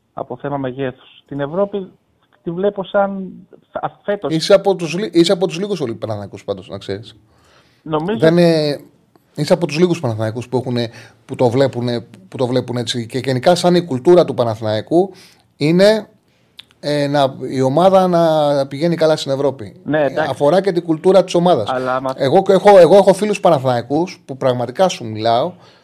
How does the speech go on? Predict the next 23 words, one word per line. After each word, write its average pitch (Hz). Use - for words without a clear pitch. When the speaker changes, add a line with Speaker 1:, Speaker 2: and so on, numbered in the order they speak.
Speaker 2:
την 139
ομάδα 147
δεν 190
την 214
παρακολουθούν 143
στην -
καθημερινότητά 123
τους. -
Όταν 175
παίζει 180
όμως 170
ένα 170
σημαντικό 143
ευρωπαϊκό 131
παιχνίδι, 131
νιώθουν 180
την 156
ανάγκη 175
να 185
κάτσουν 180
να 170
το 170
δουν. 151